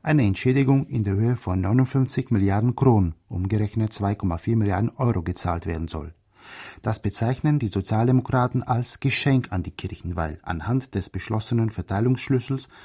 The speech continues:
auch jene Glaubensgemeinschaften profitieren sollen, die in der Vergangenheit kein Eigentum besaßen und somit auch nichts zurückerstattet bekommen sollten, weder in der Gestalt von konkreten Gütern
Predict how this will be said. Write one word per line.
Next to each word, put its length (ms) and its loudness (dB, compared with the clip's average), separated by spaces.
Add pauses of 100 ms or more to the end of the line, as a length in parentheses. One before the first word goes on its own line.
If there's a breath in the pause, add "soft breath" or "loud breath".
(220 loud breath)
auch 200 -4
jene 280 4
Glaubensgemeinschaften 1000 2
profitieren 560 0
sollen, 320 4 (440 loud breath)
die 160 4
in 200 2
der 180 0 (140)
Vergangenheit 640 0
kein 300 0
Eigentum 480 0
besaßen 680 0
und 240 -2
somit 360 0
auch 200 -8
nichts 320 0
zurückerstattet 640 -2
bekommen 340 -6
sollten, 420 -8 (280 soft breath)
weder 280 2
in 120 -2
der 100 -4
Gestalt 420 -8
von 160 -6
konkreten 540 -6
Gütern 480 0